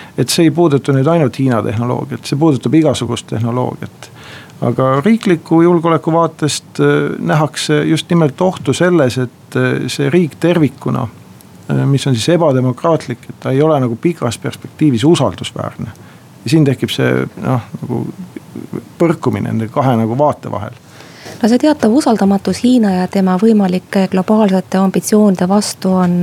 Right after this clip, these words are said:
Speaker 2: äh, muide ka Eestis üles kerkinud teisteski valdades. Nimelt Tallinna-Helsingi tunneli asjus, äh, Peeter Vesterbaka, äh, on lubanud kaasata Hiina investoreid ja see on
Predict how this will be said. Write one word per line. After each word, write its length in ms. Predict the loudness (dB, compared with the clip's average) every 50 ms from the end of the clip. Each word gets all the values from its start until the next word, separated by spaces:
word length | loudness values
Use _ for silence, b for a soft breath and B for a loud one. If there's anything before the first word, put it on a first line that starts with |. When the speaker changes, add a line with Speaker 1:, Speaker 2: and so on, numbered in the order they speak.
| 2
Speaker 2:
äh, 120 | 2 4 4
muide 300 | 4 4 4 4 2 2
ka 80 | 2 2
Eestis 440 | 4 4 2 2 0 -4 -4 0 0
üles 160 | 0 0 0 0 -2
kerkinud 500 | -2 -2 -2 -2 -2 0 0 0 0 0
teisteski 460 | 0 0 2 0 -2 -2 -2 -2 0
valdades. 540 | 0 0 0 0 -2 -2 -2 -4 -4 -6 -10 B B B B B B B B B B B
Nimelt 320 | 2 2 4 2 0 0 0
Tallinna-Helsingi 760 | 0 2 2 2 2 2 2 2 2 2 2 2 0 2 2
tunneli 400 | 2 2 4 4 2 2 2 2
asjus, 460 | 0 0 0 -2 -2 -2 -2 -6 -12
äh, 720 | -14 -18 -18 -18 -18 -20 -20 -12 -4 0 2 2 2 2 2
Peeter 280 | 0 -2 0 0 0 0
Vesterbaka, 640 | 0 0 0 0 -2 0 -2 -2 -4 -2 0 0 2 2 0 0
äh, 500 | -2 -4 -2 0 0 2 2 0 0 0
on 200 | 2 2 2 2 2 2
lubanud 420 | 0 2 2 2 2 0 0 -2
kaasata 540 | -2 0 0 2 2 0 -2 -2 -2 -2 0
Hiina 380 | 2 4 4 4 4 4 4 4
investoreid 720 | 2 2 2 2 0 -2 -2 0 2 2 4 2 2 2 2
ja 120 | 0 0
see 240 | 0 0 0 2 4 4
on 280 | 4 4 2 2 0